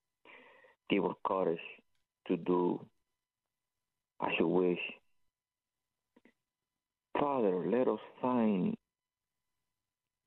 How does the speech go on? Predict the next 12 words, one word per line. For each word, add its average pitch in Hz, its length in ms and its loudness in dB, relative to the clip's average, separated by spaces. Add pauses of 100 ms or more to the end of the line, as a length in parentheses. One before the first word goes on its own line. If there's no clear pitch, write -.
(540)
pleasure 120 480 -2 (880)
as 95 160 -2 (1000)
John 110 220 2
the 92 80 2
Baptist - 580 -6 (1160)
did 107 180 0 (200)
find 92 480 -2 (2250)
in - 220 4
going 101 420 0 (120)
even 92 360 0
to 90 80 -2
death. 92 300 0